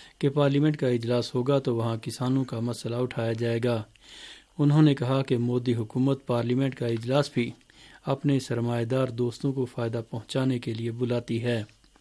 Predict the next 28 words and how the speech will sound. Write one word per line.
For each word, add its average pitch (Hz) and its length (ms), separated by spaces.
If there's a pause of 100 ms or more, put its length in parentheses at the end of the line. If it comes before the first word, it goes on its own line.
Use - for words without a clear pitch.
(600)
ان 160 160
کا 165 120
کہنا 151 300
تھا 156 200
کہ 143 120
مودی 127 360
حکومت 123 560
نے 143 140
کورونا 135 460
کے 131 160
پھیلاؤ 123 480
میں 139 160
شدت 127 420
کے 120 120
باوجود 113 580 (640)
پارلیمنٹ 151 500
کا 127 280
مانسون 123 760 (100)
اجلاس 117 560
بلایا 127 460 (480)
اور 143 180
سرمایہ 127 500
داروں 123 340
کو 127 140
فائدہ 117 460
پہنچانے 123 500
کے 135 140
لیے 131 260